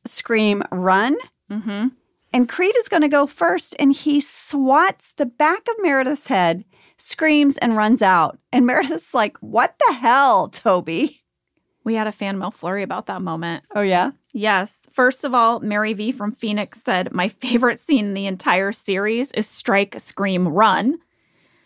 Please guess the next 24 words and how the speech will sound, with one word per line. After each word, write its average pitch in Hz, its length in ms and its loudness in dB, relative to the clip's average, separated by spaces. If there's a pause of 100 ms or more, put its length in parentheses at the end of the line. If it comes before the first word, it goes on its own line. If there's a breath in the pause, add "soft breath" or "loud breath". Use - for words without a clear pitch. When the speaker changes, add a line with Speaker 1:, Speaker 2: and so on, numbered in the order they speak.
(120)
Speaker 2:
The 226 100 0
fan 269 260 2
mail 262 180 2
flurry 302 440 0
asked 247 360 0
if 262 100 -8
it 240 100 -4
was 233 100 -4
scripted 330 640 -2
for 220 160 -4
Creed 202 580 -2
to 214 240 -2
act 208 320 0
that 190 220 0
out. 214 420 2 (640)
And 226 680 2
Jason 233 440 0
D 226 260 0
from 208 280 -2
North 208 240 -2
Kingston, 208 360 -4
Rhode 190 220 2
Island 214 380 0
said, 185 340 0